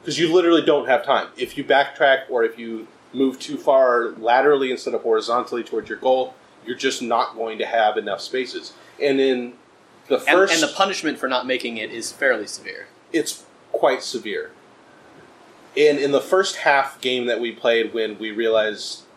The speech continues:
Speaker 1: before we realized we started it very wrong and gave the Ring Bearer a horrible disadvantage, I was at a point where I literally had one path I could take and get there in the end, and it, I just had no more choice because I, I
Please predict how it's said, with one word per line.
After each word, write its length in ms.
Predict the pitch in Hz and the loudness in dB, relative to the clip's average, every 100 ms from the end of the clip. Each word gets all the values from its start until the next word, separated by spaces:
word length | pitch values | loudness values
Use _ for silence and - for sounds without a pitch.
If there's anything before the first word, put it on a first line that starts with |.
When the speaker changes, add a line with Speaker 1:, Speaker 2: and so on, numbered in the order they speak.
| - | -20
Speaker 1:
before 300 | 107 147 139 | -2 2 2
we 160 | 135 123 | 0 -2
realized 480 | 127 120 113 101 | 0 4 4 2
we 80 | 117 | -6
started 440 | - - 117 113 107 | -4 2 2 2 -2
it 140 | 95 | -6
very 300 | 110 104 101 | -6 -4 -4
wrong 320 | 101 104 104 | -2 -4 -6
and 120 | 101 | -12
gave 220 | 98 139 - | -8 -8 -8
the 80 | 208 | -10
Ring 160 | 104 208 | -10 -8
Bearer 300 | - 202 196 | -6 -2 -2
a 100 | 180 | -4
horrible 420 | 107 107 101 98 | -4 -4 -4 -8
disadvantage, 800 | 101 - - 120 117 107 - - _ _ _ _ _ _ _ 135 | -10 -14 -12 -8 -6 -8 -10 -20 _ _ _ _ _ _ _ 2
I 140 | 160 | 6
was 160 | 175 160 | 6 6
at 120 | 135 | 4
a 60 | |
point 300 | - 139 123 | 4 0 0
where 120 | 120 117 | 4 4
I 100 | 113 | 4
literally 560 | 113 143 147 135 120 | 2 4 6 4 2
had 300 | 113 120 110 | 2 0 0
one 260 | 113 120 113 | 2 2 2
path 300 | 131 107 - | 2 2 2
I 120 | 104 | 0
could 200 | - 95 | 0 -6
take 220 | 113 - | -8 -6
and 100 | 95 | -8
get 180 | 101 95 | -8 -6
there 160 | 101 92 | -6 -6
in 100 | 92 | -8
the 100 | 95 | -4
end, 180 | 87 80 _ _ _ _ | -4 -6 _ _ _ _
and 300 | 110 104 98 | -10 -10 -8
it, 140 | 95 92 _ _ _ _ _ _ _ 120 | -10 -10 _ _ _ _ _ _ _ -6
I 120 | 110 | -6
just 240 | 104 - | -6 0
had 200 | 113 101 | 0 0
no 160 | 101 101 | -8 -8
more 200 | 95 90 | -8 -8
choice 380 | - 85 90 - | -6 -6 -6 -8
because 320 | 101 104 95 | -10 -10 -6
I, 180 | 90 85 | -8 -6
I 80 | 98 | -10